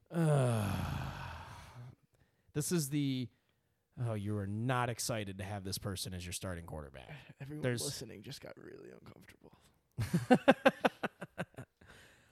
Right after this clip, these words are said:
Speaker 1: All right, so this starts out with Kirk Cousins, who we just spent time on. I have Big Ben next.
Speaker 2: So you have
Speaker 1: at
Speaker 2: Big Ben at twenty-one.
Speaker 1: twenty-one, yes.
Speaker 2: We agree.
Speaker 1: I have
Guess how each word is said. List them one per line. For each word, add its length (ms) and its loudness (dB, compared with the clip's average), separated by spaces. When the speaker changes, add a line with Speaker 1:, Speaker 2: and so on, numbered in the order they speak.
Speaker 1:
All 80 4
right, 180 -2
so 480 8
this 160 2
starts 300 4
out 160 2
with 160 -4
Kirk 200 -4
Cousins, 680 -2
who 80 -2
we 80 2
just 180 -2
spent 220 -4
time 300 -8
on. 240 -10
I 80 2
have 260 0
Big 260 2
Ben 400 2
next. 580 -8
Speaker 2:
So 60 -6
you 60 0
have 80 0
Speaker 1:
at 40 -8
Speaker 2:
Big 160 0
Ben 140 -2
at 100 -8
twenty-one. 340 -8
Speaker 1:
twenty-one, 540 0
yes. 440 -12
Speaker 2:
We 140 0
agree. 220 -4
Speaker 1:
I 120 8
have 180 10